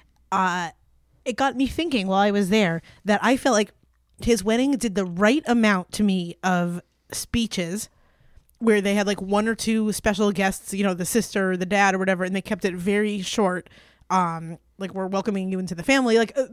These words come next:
honestly, the speeches were probably, like, a minute fifty each. And I was going to ask you, how do you feel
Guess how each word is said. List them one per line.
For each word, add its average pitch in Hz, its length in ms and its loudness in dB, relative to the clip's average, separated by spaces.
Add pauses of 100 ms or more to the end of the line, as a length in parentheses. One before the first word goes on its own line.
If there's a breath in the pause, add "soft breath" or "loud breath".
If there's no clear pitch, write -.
honestly, 247 280 -2
the 208 100 -4
speeches 220 280 -2
were 196 120 -6
probably, 214 180 0
like, 175 180 -10
a 233 60 -6
minute 208 360 -2 (100)
fifty 190 720 -2
each. 214 360 -6 (460 soft breath)
And 233 100 0
I 214 60 2
was 202 120 -2
going 226 180 -2
to 202 120 -4
ask 208 320 -4
you, 170 300 -6 (100)
how 220 140 2
do 226 60 0
you 226 220 0
feel 180 520 -4